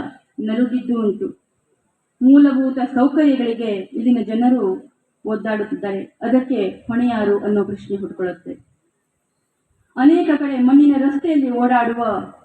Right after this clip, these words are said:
ಜನ, ಮಳೆಗಾಲದಲ್ಲಂತೂ ಆ ರಸ್ತೆಯಲ್ಲಿ ಹೋಗುವ ಪರಿಪಾಡು ಯಾರಿಗೂ ಬೇಡ. ಜೊಯ್ಡಾ ಹೆಚ್ಚಿನ ಆದಾಯವನ್ನ ರಾಜ್ಯದ ಬೊಕ್ಕಸಕ್ಕೆ ನೀಡುತ್ತಿದೆ, ಆದರೆ ತಾಲೂಕಿನ ಅನೇಕ ಹಳ್ಳಿಗಳು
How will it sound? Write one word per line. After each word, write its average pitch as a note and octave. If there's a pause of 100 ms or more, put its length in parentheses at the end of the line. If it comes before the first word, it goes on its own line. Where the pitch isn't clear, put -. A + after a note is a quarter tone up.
(1300)
ಜನ, A#3+ (880)
ಮಳೆಗಾಲದಲ್ಲಂತೂ C4
ಆ A3+
ರಸ್ತೆಯಲ್ಲಿ A#3+
ಹೋಗುವ A3
ಪರಿಪಾಡು A#3 (220)
ಯಾರಿಗೂ A#3
ಬೇಡ. G#3 (1200)
ಜೊಯ್ಡಾ D4
ಹೆಚ್ಚಿನ C#4+ (140)
ಆದಾಯವನ್ನ D4 (200)
ರಾಜ್ಯದ B3 (120)
ಬೊಕ್ಕಸಕ್ಕೆ C#4
ನೀಡುತ್ತಿದೆ, G#3 (260)
ಆದರೆ A#3+
ತಾಲೂಕಿನ B3+ (120)
ಅನೇಕ C#4+
ಹಳ್ಳಿಗಳು A#3+